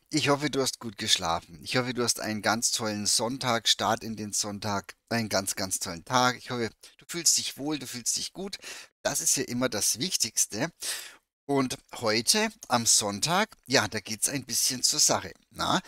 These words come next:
da haben wir ja jetzt immer erstmal, ähm, das Sonntagsorakel hier auf Angel Readings, die Botschaft vom Wunschpartner. Dann gibt's noch, ähm, für die Kanalmitglieder, für die Range-Supporter gibt's ja immer Sonntag das große Deck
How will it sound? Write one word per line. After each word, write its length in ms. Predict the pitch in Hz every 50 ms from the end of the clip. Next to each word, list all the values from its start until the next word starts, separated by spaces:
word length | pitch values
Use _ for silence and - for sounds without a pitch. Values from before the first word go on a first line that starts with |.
| - - - -
da 120 | - 110 120
haben 100 | 131 120
wir 80 | 113
ja 140 | 110 98 80
jetzt 480 | 82 85 87 107 151 - - - - -
immer 200 | 131 123 131 120
erstmal, 680 | 113 120 117 - - - 110 107 107 104 104 104 101 - _ _ _ _ _ _ _ _ _ _ _ _ _ _ - - -
ähm, 200 | - 110 101 104
das 220 | - 110 104 - -
Sonntagsorakel 920 | - 107 131 151 160 147 139 - - - 107 120 113 113 113 117 113 110 98
hier 240 | - - 123 110
auf 140 | 101 - -
Angel 440 | 76 95 110 139 147 - 160 147 139
Readings, 440 | 139 143 131 139 135 135 131 - -
die 100 | - 110
Botschaft 680 | - - 139 120 156 - - - 135 127 - - - -
vom 220 | - - 101 80 _ _ -
Wunschpartner. 840 | 170 185 - - - - 156 139 139 - - 139 135 131 127 127 - _ - - - - - - - - - _ _ _
Dann 320 | 123 117 147 175 180 160
gibt's 320 | - 156 - - - -
noch, 400 | 143 135 135 135 135 131 - - - -
ähm, 460 | 107 107 110 107 104 104 101 101 110 -
für 200 | - - 127 107
die 160 | 104 110 -
Kanalmitglieder, 1000 | - - 110 208 196 98 185 202 226 127 269 269 254 _ - 254 - 120 123 117
für 140 | - 113 92
die 120 | 87 87
Range-Supporter 1040 | 90 95 101 120 165 196 - - - 175 156 - - 139 131 131 131 127 131 123
gibt's 340 | - - 104 90 _ - -
ja 80 | - 104
immer 320 | - 87 98 101 101 92 85
Sonntag 520 | - - 113 113 120 120 131 113 - -
das 220 | - 104 - -
große 360 | - 90 101 101 202 - - 85
Deck 320 | - 254 196 - - -